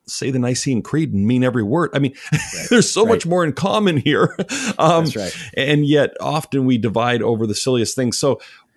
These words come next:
Speaker 1: my last question for you on this topic is,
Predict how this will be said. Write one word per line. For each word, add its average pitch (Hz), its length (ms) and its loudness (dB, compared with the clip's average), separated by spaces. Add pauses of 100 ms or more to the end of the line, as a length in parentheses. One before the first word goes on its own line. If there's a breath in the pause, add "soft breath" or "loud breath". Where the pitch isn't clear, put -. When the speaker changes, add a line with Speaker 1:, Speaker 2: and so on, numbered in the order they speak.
(140)
Speaker 1:
my 190 120 -2
last 214 280 -2
question 170 300 -4
for - 140 -4
you 139 160 0
on 131 220 0
this 131 460 -2
topic 135 520 -4
is, 117 320 -4